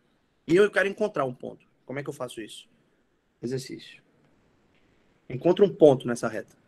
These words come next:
Como é que eu encontro um danado de um ponto nessa reta? Tá? É isso que eu quero. Tá bom? É, então, vocês percebam que é o quê? A mesma coisa. O que vocês precisam entender bem é como vocês conseguem, com um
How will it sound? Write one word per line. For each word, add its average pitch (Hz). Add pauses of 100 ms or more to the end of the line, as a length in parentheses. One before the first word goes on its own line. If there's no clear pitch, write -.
Como 127
é 139
que 143
eu 151
encontro 135
um -
danado 127
de 131
um 120
ponto 113
nessa 107
reta? 104 (920)
Tá? 180 (760)
É 113
isso 117
que -
eu 131
quero. - (880)
Tá 120
bom? 131 (1400)
É, 139
então, 170
vocês 196
percebam 202
que -
é 233
o 226
quê? 123
A 120
mesma 233
coisa. - (840)
O -
que 190
vocês 208
precisam 196
entender 151
bem 160
é 175
como -
vocês 170
conseguem, 156
com 147
um 131